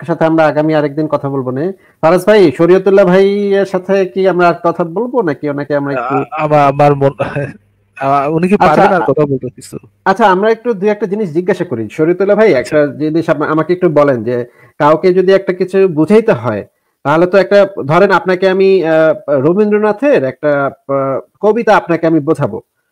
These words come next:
Speaker 1: তাহলে তো ভাই আপনার আগে বাংলা ভাষাটা তো জানতে, জানা থাকতে হবে, তাই না ভাই? শরীয়তুল্লাহ ভাই, কি বলেন আপনি? শরীয়তুল্লাহ, আপনি আনমিউট করে কথা বলেন, আপনি মিউট করে রেখেছেন, আনমিউট করে বলেন।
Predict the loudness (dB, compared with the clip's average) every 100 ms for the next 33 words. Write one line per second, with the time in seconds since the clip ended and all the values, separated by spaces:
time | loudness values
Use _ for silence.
0 | _ _ 0 0 2 2 4 2 2 0
1 | 0 0 0 0 -2 -4 -6 -6 -6 -2
2 | -4 -4 -6 -4 -6 -8 -10 -12 -12 -6
3 | -4 -2 0 -2 -4 _ _ _ -4 -2
4 | 0 -2 -2 -2 0 0 0 -2 -10 -16
5 | -18 _ _ _ _ _ _ _ _ _
6 | _ _ _ _ _ _ _ _ _ _
7 | 4 4 4 4 4 4 2 2 2 0
8 | 0 0 0 0 -2 -4 -6 -10 -12 -10
9 | -6 -4 -4 -4 -6 -4 -6 -4 -2 -2
10 | -4 -4 -6 -4 -4 -4